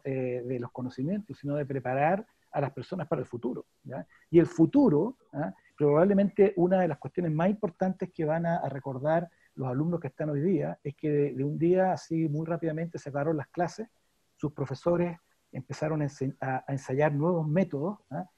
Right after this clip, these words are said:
Ellos tuvieron que tener una, ah, regulación distinta. Nos dimos cuenta de una pregunta ética absoluta y total, que era que nos dimos cuenta que no estábamos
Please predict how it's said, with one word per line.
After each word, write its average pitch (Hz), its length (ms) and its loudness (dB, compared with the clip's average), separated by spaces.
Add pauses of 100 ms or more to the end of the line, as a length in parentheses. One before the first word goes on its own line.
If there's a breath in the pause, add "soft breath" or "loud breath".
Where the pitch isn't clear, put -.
Ellos 170 300 2
tuvieron 165 320 4
que 156 240 2
tener 147 260 -2
una, 151 220 0
ah, 131 340 -4
regulación 127 540 -4
distinta. 185 600 -2 (300 soft breath)
Nos 143 140 0
dimos 170 240 0
cuenta 180 300 -2
de 165 60 2
una 165 140 -2
pregunta 160 680 -2
ética 175 520 2
absoluta 170 640 -2
y 160 120 -6
total, 156 400 0
que 165 140 0
era 165 140 2
que 165 100 -6
nos 139 100 -2
dimos 151 220 -2
cuenta 170 280 -4
que 135 160 -6
no 170 200 -2
estábamos 180 500 -2